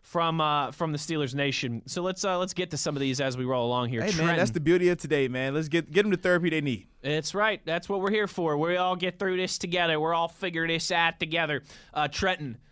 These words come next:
Speaker 1: tweets, "Given the Steelers' woes of late, is there still hope for a deep playoff run or a Super Bowl run, given the injuries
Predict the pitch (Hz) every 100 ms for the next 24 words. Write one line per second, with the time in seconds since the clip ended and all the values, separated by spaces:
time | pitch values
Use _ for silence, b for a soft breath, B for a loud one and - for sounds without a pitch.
0 | _ _ - 175 143 135 - - 139 175
1 | 175 - 175 160 135 147 156 151 143 -
2 | 147 135 131 123 113 117 127 123 156 139
3 | 147 - 120 120 117 - 175 180 180 175
4 | 175 170 - _ 127 101 - 190 165 170
5 | 165 175 165 165 - 139 127 165 147 143
6 | - 170 170 156 156 151 147